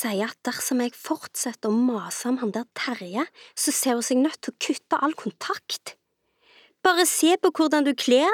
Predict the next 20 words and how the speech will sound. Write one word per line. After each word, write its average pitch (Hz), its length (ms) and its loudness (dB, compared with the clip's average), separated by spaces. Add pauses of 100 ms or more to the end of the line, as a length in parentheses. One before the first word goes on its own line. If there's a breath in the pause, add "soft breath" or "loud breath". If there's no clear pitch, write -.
deg», 220 180 2
sier 196 480 2
hun 214 100 4
og - 100 -20
peker 202 400 -4
på 220 80 0
genseren 214 480 0
min 185 160 2
der 202 160 0
det - 80 -4
står 202 200 -2 (320)
Boytoy 226 720 0
over 196 200 0
hele 185 240 -2
brystet. 214 400 -2 (1120 soft breath)
Fredag. 285 560 0 (1200 soft breath)
Jeg 233 160 0
drikker 202 320 -2
hjemmebrent 320 760 2 (360 soft breath)
og 185 160 -4